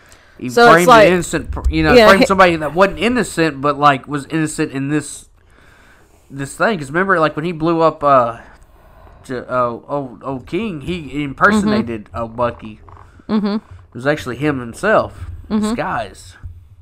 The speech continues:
Speaker 1: So, yeah, Bucky did some bad shit, but he was under mind control for the fucking
Speaker 2: Mm-hmm.
Speaker 1: commies. But anyways,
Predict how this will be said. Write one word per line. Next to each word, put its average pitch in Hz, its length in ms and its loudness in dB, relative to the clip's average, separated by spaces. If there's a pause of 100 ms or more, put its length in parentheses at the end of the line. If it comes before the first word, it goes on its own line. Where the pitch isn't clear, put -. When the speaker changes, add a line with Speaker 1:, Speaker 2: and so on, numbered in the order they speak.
(120)
Speaker 1:
So, 107 400 -10 (380)
yeah, 175 160 4
Bucky 208 300 2
did 220 120 -6
some 160 160 -12
bad 165 200 4
shit, 240 320 0
but 139 100 -4
he 147 80 0
was 139 160 -2
under 135 180 -4
mind 131 300 -4
control 123 300 -4
for 113 160 -12
the 107 80 -12
fucking 120 320 -6
Speaker 2:
Mm-hmm. 101 140 -6
Speaker 1:
commies. 117 460 -2
But 104 240 -14
anyways, 113 600 -10